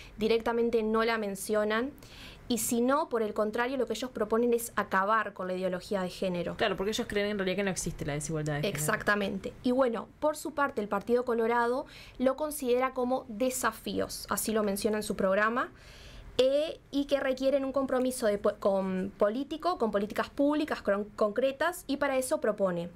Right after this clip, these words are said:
Speaker 1: aumento de las comisarías especializadas en violencia de género, mejora, eh, mejorar la formación de los policías y administrativos que tratan estos temas en particular, aumento de tobilleras, campaña de concientización,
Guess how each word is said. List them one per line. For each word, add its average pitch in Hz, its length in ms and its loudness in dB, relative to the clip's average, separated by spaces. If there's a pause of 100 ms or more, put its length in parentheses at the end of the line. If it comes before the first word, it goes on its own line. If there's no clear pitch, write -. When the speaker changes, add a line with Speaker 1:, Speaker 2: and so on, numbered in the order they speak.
(120)
Speaker 1:
aumento 277 440 2
de 262 100 4
las 202 200 -2
comisarías 202 640 0
especializadas 202 840 -2
en 185 180 -4
violencia 180 460 0
de 175 80 0
género, 233 540 0 (800)
mejora, 302 520 2
eh, 226 220 4
mejorar 226 340 0
la 294 80 0
formación 233 600 0
de 220 80 2
los 185 100 -2
policías 240 600 0
y - 20 0
administrativos 190 840 0
que 190 140 0
tratan 190 380 0
estos 180 220 -12
temas 190 320 -2
en 190 60 -2
particular, 214 640 0 (580)
aumento 277 500 2
de 202 200 0
tobilleras, 277 840 0 (160)
campaña 262 500 0
de 208 200 0
concientización, 208 1040 0